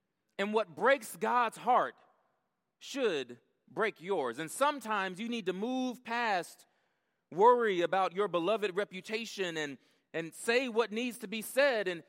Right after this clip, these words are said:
and not just say what needs to be said, but you need to say what needs to be said in Jesus' name, because that should be the only reason you're saying it.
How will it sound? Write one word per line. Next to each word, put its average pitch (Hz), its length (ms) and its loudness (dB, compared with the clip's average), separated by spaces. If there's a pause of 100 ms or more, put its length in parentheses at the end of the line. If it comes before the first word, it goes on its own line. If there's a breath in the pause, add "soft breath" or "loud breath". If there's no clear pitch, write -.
(120)
and 208 120 -2
not 277 180 2
just 233 240 -6
say 269 180 2
what 220 180 -2
needs 226 180 -6
to 190 60 -14
be 220 140 -6
said, 269 300 2
but 214 100 -2
you 262 100 -4
need 285 140 -8
to 196 60 -2
say 277 340 0
what 247 200 0
needs 262 180 -4
to 220 80 -6
be 233 120 -4
said 269 380 2
in 220 220 -6
Jesus' 226 580 -6
name, 262 340 -2 (160 loud breath)
because 220 200 0
that 277 160 2
should 247 120 -10
be 285 80 0
the 233 100 2
only 285 260 0
reason 262 300 -2
you're 254 120 2
saying 302 380 0
it. 98 120 -16